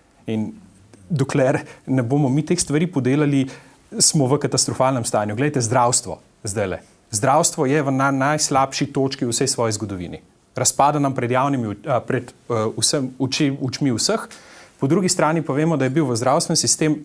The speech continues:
lansko leto iz proračuna spušten-, spuščen rekordni transfer. Kje je tukaj logika, ne?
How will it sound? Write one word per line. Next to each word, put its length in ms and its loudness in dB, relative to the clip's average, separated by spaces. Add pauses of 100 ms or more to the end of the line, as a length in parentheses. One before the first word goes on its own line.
lansko 380 0
leto 260 0
iz 160 0
proračuna 500 2
spušten-, 600 -2
spuščen 540 0
rekordni 520 0
transfer. 460 -8 (840)
Kje 100 -4
je 40 -8
tukaj 220 -4
logika, 340 -6
ne? 140 -4